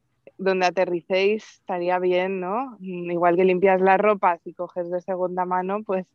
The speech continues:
<laughs> imaginaros una casa, ¿no? Em, vamos a guardar el contenido para otro audio, otro podcast un poco más largo y extenso,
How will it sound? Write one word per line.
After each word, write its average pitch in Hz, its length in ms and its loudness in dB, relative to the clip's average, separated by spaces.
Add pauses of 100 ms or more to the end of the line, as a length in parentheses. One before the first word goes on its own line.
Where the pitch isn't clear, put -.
(380)
<laughs> - 0 - (800)
imaginaros - 60 -14
una 208 240 0
casa, 170 380 -4
¿no? 220 200 -6 (400)
Em, 214 640 4 (100)
vamos 226 400 -4
a 320 100 2
guardar 240 540 0
el 202 160 -4
contenido 196 640 -2
para 170 300 -2
otro 185 520 -4 (100)
audio, 185 760 2 (100)
otro 180 260 -8
podcast 180 540 -2 (120)
un 185 100 -8
poco 185 260 2
más 175 420 -2 (100)
largo 185 460 2
y 190 100 -4
extenso, 185 720 -6